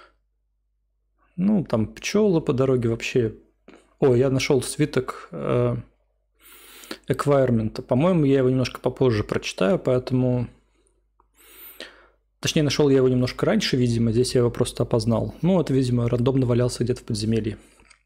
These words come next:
А пока его не читаю, мне, в принципе, мое оружие на данном этапе вполне устраивает. Почему не читаю?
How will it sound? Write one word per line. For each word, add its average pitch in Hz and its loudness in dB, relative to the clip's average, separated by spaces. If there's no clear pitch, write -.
А 143 2
пока 139 0
его 135 4
не 127 2
читаю, 170 0
мне, 135 -2
в 131 -6
принципе, 139 -2
мое 127 2
оружие 123 0
на 120 0
данном 123 2
этапе 120 -2
вполне 120 -2
устраивает. 160 -2
Почему 170 0
не 165 2
читаю? 185 0